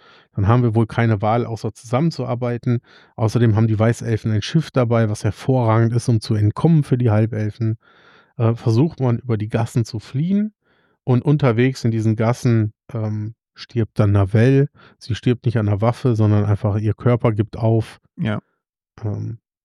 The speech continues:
Speaker 1: sie ist so alt, ähm, dass die Kräfte sie verlassen, wie sie es so schön sagt. Sie können sie aber nicht zurücklassen, also nimmt der stämmige Halbelf, äh,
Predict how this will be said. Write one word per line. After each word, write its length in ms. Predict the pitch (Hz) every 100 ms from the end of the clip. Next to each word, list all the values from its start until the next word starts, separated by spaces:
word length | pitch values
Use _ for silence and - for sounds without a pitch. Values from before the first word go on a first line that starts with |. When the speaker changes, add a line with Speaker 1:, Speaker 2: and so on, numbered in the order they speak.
| _
Speaker 1:
sie 180 | _ 123
ist 160 | 110 -
so 200 | 110 107
alt, 420 | 110 104 101 - _ _ -
ähm, 380 | 113 98 101 113 _ _ _ _
dass 160 | 117
die 100 | -
Kräfte 440 | 107 - 113 - 110
sie 120 | 107
verlassen, 420 | - 104 117 -
wie 80 | 104
sie 120 | 101
es 120 | 101 -
so 120 | 110
schön 300 | - 113 107
sagt. 420 | 110 104 101 _ _ _ _ _ _ _ _ _ _ _
Sie 140 | - 180
können 200 | 214 190
sie 120 | 170
aber 180 | 147 139
nicht 200 | 139 -
zurücklassen, 680 | 117 135 120 120 117 123 113
also 340 | 113 113 117
nimmt 220 | 110 120
der 140 | 113 104
stämmige 600 | - - 120 120 113 92
Halbelf, 680 | 113 110 113 110 - - -
äh, 420 | 120 101 107 104